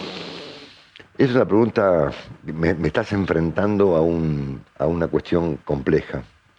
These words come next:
Tendría que pensarlo mucho porque, mm, yo no sé si he sido muy feliz haciendo lo que hice, porque antepuse a mi felicidad,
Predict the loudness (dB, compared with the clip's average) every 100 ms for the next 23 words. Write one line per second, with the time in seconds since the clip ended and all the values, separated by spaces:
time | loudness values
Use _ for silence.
0 | -20 -20 _ _ _ -4 2 4 4 2
1 | 0 0 2 2 2 0 0 0 -2 -14
2 | -20 _ _ _ _ _ _ _ _ _
3 | 2 2 2 -2 2 6 6 6 2 -2
4 | -6 -8 _ _ _ _ _ 0 0 2
5 | 0 2 2 4 4 4 2 0 2 2
6 | 2 0 -10 -8 -8 -4 -2 0 2 2
7 | 0 0 -2 -4 -10 -12 -12 _ _ _
8 | _ _ -20 _ -20 _ _ _ _ 0
9 | 2 0 0 4 6 6 4 0 -6 _
10 | -2 0 -2 0 -2 0 0 0 2 2
11 | 2 -2 -2 0 -2 -2 0 2 4 2